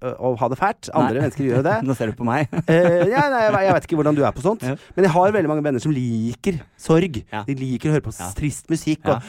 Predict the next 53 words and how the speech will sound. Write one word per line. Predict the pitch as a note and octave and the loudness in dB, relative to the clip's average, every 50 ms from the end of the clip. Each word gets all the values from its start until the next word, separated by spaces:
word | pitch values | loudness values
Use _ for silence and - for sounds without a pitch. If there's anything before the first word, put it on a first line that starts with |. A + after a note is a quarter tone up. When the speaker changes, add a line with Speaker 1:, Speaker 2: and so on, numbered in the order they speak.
| F3 - | -8 -6
Speaker 1:
liker | C#3 B2 B2+ | -4 -2 -2
å | C3 | -2
gråte | C#3 D3 D3+ D3+ D3+ C#3+ B2+ A2 F2+ - B2 | 0 0 2 2 4 4 2 2 0 -2 -2
og | A#2+ | 0
være | C3+ C3+ | 0 0
lei | A2 G#2 | 0 0
seg, | - C#3 C3 | 0 0 0
og | C#3 C3 | 0 -2
s-, | - D#3 C3+ - - D#3+ - - | -2 -6 -10 -12 -14 -18 -18 -16
liksom | C3 C3 B2+ B2+ C3+ B2 | -12 -10 -8 -8 -6 -2
bade | - F3+ F3 D3+ D3 C#3+ C#3+ C3+ B2 A#2 A2 | 0 2 2 4 2 2 2 2 2 2 2
Speaker 2:
Men | G#2 G2+ | 2 2
det | - - - | 0 0 0
kan, | F3 E3 A#2+ | 0 0 0
Speaker 1:
i | C3+ | 0
Speaker 2:
ikke | D3+ C#3 C#3 - F3+ | 0 0 0 0 2
sant, | - - - B2+ | 2 2 2 2
men | C#3+ D#3 | 2 2
det, | D3 D#3 | 2 2
Speaker 1:
tristesse. | D3 | 2
Speaker 2:
og | E3 | 2
det | D3 G3+ G3 | 2 0 -2
skal | - - - C#3 A#2 G#2 G#2 | -2 -2 0 0 0 0 -2
man | A2 A#2 C3 | -4 -4 -2
jo | D3 | 0
gjøre. | D3+ C3+ A2 B2+ D3+ B2+ - - _ - | 0 0 2 2 0 0 -2 -6 _ -8
Speaker 1:
Jeg, | D3 F#3 G3+ G3 | -4 -2 0 2
jeg | G3 F#3 F#3+ | 2 4 2
Speaker 2:
Det | D3 C#3+ | 0 0
Speaker 1:
syns | - F#3+ D3 - | 0 -2 -2 -2
jo | C#3+ C3 | -4 -6
ikke, | C#3+ D#3+ | -4 0
jeg | D#3+ D#3+ E3 E3 D#3+ D3+ | 0 2 2 2 -2 -4
syns | - D#3 B2 G2+ | -4 -6 -8 -6
jo | A2+ | -8
ikke | G#2 A#2 | -8 -8
det. | G2 F2+ F2 - | -8 -8 -8 -8
Speaker 2:
Jo, | C#3 C#3+ | -8 -6
men | D3+ E3 | -6 -4
jeg, | E3+ F3 F3+ | -4 -6 -4
man | E3 E3+ F3+ F3 | -4 -4 -4 -6
skal, | - - - C3 B2 C#3 D3+ | -6 -4 -2 0 0 0 0
altså | D#3 E3 C#3+ E3 D#3 B2 | -2 -4 -4 -4 -6 -4
det, | A#2 A#2 B2+ C#3 D3+ D3 C#3 - - B2+ B2+ _ - C#3 | -4 -2 -2 -2 -2 -4 -8 -14 -18 -20 -20 _ -14 -14
sorg | - - - - E3+ E3+ G#3 B3+ A3+ G3+ B3+ A3+ - _ _ _ _ _ _ _ _ _ _ _ | -12 -6 -2 0 0 2 2 0 -4 -6 -10 -12 -14 _ _ _ _ _ _ _ _ _ _ _
anerkjenner | G3 G3+ F#3 B2 G#2 A2+ A2+ - - D3 C#3 C#3+ D#3 B2+ | 0 0 2 2 0 -2 -2 -2 -2 0 0 2 0 0
også | B2+ - - - C#3 D3 | -2 -4 -2 -2 -2 -2
at | - F3 | -2 -2
noe | E3 B2+ G#2 G2 G2+ | -2 -2 -2 0 0
var | C3+ C#3+ C#3+ | 0 -2 -2
viktig | D#3 - - - F#2+ - | -4 -8 -12 -12 -12 -12
for | - G2+ G#2 | -8 -8 -6
deg. | A2 - | -6 -8